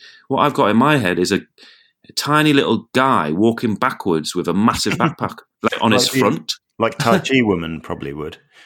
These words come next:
Speaker 2: if she was going to that
Speaker 1: Oh,
Speaker 2: tree.
Speaker 1: if Tai Chi woman had a huge backpack in
Speaker 2: <laughs>
Speaker 1: front of her, carrying it, and she was carrying it backwards into that park,
Speaker 2: Mm.
Speaker 1: she would be the embodiment. She'd be the human personification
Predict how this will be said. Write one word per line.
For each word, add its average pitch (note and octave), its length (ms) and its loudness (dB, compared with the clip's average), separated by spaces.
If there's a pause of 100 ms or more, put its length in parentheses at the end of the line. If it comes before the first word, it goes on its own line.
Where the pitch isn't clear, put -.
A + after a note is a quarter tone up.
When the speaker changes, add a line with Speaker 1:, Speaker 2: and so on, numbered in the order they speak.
(120)
Speaker 2:
if - 60 -14
she - 120 -6
was F#2 120 -4
going F#2 180 -2
to - 100 -14
that G2+ 120 0
Speaker 1:
Oh, B2+ 120 2
Speaker 2:
tree. G#2+ 220 -6 (800)
Speaker 1:
if C3 180 -4
Tai D#3+ 220 2
Chi D#3+ 240 4
woman F2 460 0
had G#2+ 160 -2
a G2 40 -2
huge C#3+ 460 2
backpack - 640 -6 (360)
in C3+ 220 2
Speaker 2:
<laughs> - 0 -
Speaker 1:
front C3+ 300 0
of F2 60 -8
her, D#2+ 180 -2 (120)
carrying C3+ 400 2
it, - 140 -6
and G2 80 -10
she - 80 -4
was G#2+ 100 -2
carrying C#3 320 0
it A#2 80 -10
backwards G2+ 440 -2
into G2 200 -2
that G#2 180 -2
park, F2+ 440 0 (540)
Speaker 2:
Mm. G2+ 460 -2
Speaker 1:
she D#3 260 2
would C#3 240 4
be B2 100 4
the G#2+ 120 4
embodiment. G#2+ 520 2
She'd - 100 -10
be A2 60 0
the - 80 -4
human C#3 540 2
personification A#2 1080 0